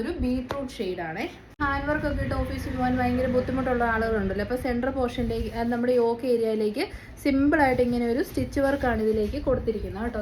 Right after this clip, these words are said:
നല്ല കോട്ടൺ ഫാബ്രിക് ആണ്. ഇങ്ങനെ വരും. ഇത് എക്സ് എൽ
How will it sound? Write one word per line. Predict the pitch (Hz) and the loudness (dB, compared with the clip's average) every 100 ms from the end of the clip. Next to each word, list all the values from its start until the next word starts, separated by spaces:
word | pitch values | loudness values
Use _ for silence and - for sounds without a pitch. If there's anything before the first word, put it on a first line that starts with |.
| 214 | -4
നല്ല | 226 262 339 359 | -4 -2 -4 -2
കോട്ടൺ | 247 233 247 247 | -2 -2 -4 -4
ഫാബ്രിക് | 226 214 220 220 185 | -6 -8 -10 -10 -10
ആണ്. | 190 349 - - - - - - - 240 - 254 | -8 -10 -12 -18 -18 -18 -18 -6 -4 -4 -8 -4
ഇങ്ങനെ | 269 262 220 | -2 -2 -2
വരും. | 240 381 | -6 -6
ഇത് | 285 262 | -4 -6
എക്സ് | 254 | -6
എൽ | 311 | -6